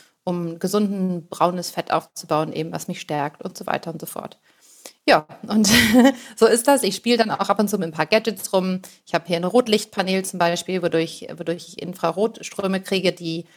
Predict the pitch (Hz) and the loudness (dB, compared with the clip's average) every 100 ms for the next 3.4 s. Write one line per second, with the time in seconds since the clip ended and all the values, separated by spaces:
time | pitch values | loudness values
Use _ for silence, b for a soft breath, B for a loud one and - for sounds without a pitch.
0 | b b _ - 180 165 165 170 170 - | b b _ -6 -2 -2 -2 -4 -4 -4
1 | 160 160 156 156 - 160 156 160 160 196 | -6 -4 -6 -4 -2 -2 -4 -8 -4 0
2 | 185 175 175 170 170 160 156 - 156 151 | 2 2 0 -4 -6 -2 -2 -2 -4 -4
3 | 156 165 165 156 | -4 -8 -6 -6